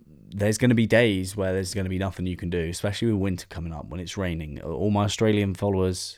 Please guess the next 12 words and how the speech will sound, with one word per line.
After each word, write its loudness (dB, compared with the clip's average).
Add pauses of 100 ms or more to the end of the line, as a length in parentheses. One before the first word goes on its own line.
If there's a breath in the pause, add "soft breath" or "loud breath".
and -2
listeners, -2 (960 loud breath)
fuck 0
you 2
for -2
having -2
summer -2
on -4
the -6
way -2
because -10
I'm -4